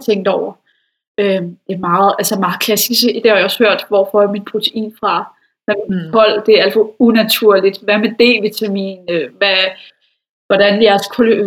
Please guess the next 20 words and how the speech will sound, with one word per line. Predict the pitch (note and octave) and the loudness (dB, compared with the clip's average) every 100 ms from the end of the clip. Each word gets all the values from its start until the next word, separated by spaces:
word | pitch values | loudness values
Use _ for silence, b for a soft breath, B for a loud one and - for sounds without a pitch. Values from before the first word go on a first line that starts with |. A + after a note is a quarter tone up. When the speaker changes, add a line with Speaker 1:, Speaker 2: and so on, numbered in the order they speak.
| F#3+ | 0
Speaker 1:
hvad | G#3 | 0
med, | G3+ G3 | 0 -2
hvis | F#3+ G3+ | 0 2
jeg | G#3 | 2
ikke | A#3 | 0
har | A#3+ | 0
lyst | G3+ - | -2 -4
til | |
kulhydrater? | - A#3+ A3 A3 F3+ G3+ F#3 - | -6 -2 -2 -4 -4 -4 -8 -12
I | B3 - | -12 -10
spiser | A3 A3 | -2 0
alt | G#3+ | 0
for | A3 | -2
mange | G#3+ F#3+ | -6 -6
kulhydrater." | - A3+ G#3+ - - - - - | -4 -4 -4 -8 -14 -16 -8 -2
Alle | C#4 C4 | 0 0
de | B3 | 0
der | G3+ A#2+ | 0 -2
spørgsmål, | - - - G3+ G3 | -4 -8 -6 -8 -4
ikke? | A#3+ - | -4 -4